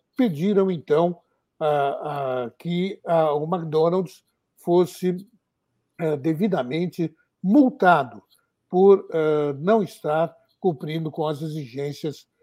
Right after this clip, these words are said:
legais. Os três sindicatos acusam o grupo de violações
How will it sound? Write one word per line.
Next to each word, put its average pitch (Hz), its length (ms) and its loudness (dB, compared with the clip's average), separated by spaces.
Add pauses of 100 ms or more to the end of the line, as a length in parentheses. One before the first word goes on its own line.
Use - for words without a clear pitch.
(180)
legais. 131 400 -4
Os 156 200 -12
três 208 280 6
sindicatos 160 580 -2 (420)
acusam 170 420 -2
o 139 40 -4
grupo 175 260 0
de 151 120 -6
violações 175 840 4